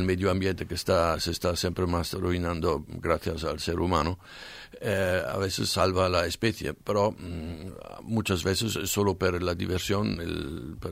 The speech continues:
para la gente, para que mirar los animales. Ahora con las medidas del, em, de la televisión, de las, eh, películas y tal, eh, tenemos mucha posibilidad de, de ver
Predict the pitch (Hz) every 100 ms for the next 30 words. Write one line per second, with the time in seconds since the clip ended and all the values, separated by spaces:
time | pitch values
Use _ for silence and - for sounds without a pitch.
0 | - - 82 80 82 87 - - - 85
1 | 85 92 90 92 87 85 82 90 69 92
2 | 87 85 87 90 87 95 90 87 92 -
3 | - - - - - 101 110 101 101 101
4 | 95 92 90 92 95 95 95 95 95 -
5 | 90 87 85 82 71 - - 92 90 98
6 | 92 90 85 98 95 92 92 92 - 92
7 | 87 80 98 90 - 98 101 95 92 92
8 | 101 95 - - - 98 92 101 95 92
9 | 85 - 101 98 101 98 98 98 95 95
10 | 92 87 95 90 85 80 85 85 92 92
11 | - -